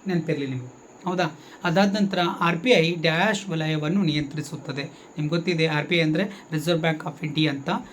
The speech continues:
So ಇದು ಸ್ಥಾಪನೆ ಆಗಿರುವಂಥದ್ದು ನಿಮಗೆ ಹತ್ತೊಂಬತ್ತು ನೂರ ಮೂವತ್ತೈದರದು ಏನು ಆ್ಯಕ್ಟ್ ಇತ್ತು, ಮೂವತ್ನಾಲ್ಕರ ಆ್ಯಕ್ಟ್ ಹತ್ತೊಂಬತ್ತು ನೂರ ಮೂವತ್ತೈದಕ್ಕೆ ಅದನ್ನು ಕಾರ್ಯಾರಂಭ ಆಗುತ್ತೆ. ಆನಂತರ so ಅದು ಹತ್ತೊಂಬತ್ತು ನೂರ ನಲವತ್ತೊಂಬತ್ತು ಜನವರಿ ಒಂದಕ್ಕೆ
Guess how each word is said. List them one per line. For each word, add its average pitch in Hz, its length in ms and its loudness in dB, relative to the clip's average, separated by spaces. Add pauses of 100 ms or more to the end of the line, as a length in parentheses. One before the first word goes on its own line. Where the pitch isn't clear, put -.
(260)
So 196 80 4
ಇದು 185 180 2
ಸ್ಥಾಪನೆ 165 400 0
ಆಗಿರುವಂಥದ್ದು 151 500 0
ನಿಮಗೆ 143 240 -2
ಹತ್ತೊಂಬತ್ತು 143 440 -6
ನೂರ 139 80 -4
ಮೂವತ್ತೈದರದು 139 800 -6 (260)
ಏನು 151 120 0
ಆ್ಯಕ್ಟ್ 143 240 -4
ಇತ್ತು, 156 240 -2 (240)
ಮೂವತ್ನಾಲ್ಕರ 151 640 4 (320)
ಆ್ಯಕ್ಟ್ 143 280 0
ಹತ್ತೊಂಬತ್ತು 156 600 2
ನೂರ 147 80 -2
ಮೂವತ್ತೈದಕ್ಕೆ 139 540 -6
ಅದನ್ನು 131 240 -4
ಕಾರ್ಯಾರಂಭ 139 460 -2
ಆಗುತ್ತೆ. 143 520 -4 (340)
ಆನಂತರ 185 380 2 (460)
so 185 140 2
ಅದು 175 320 0
ಹತ್ತೊಂಬತ್ತು 202 460 0
ನೂರ 185 100 2
ನಲವತ್ತೊಂಬತ್ತು 160 760 0
ಜನವರಿ 156 400 2
ಒಂದಕ್ಕೆ 170 600 -2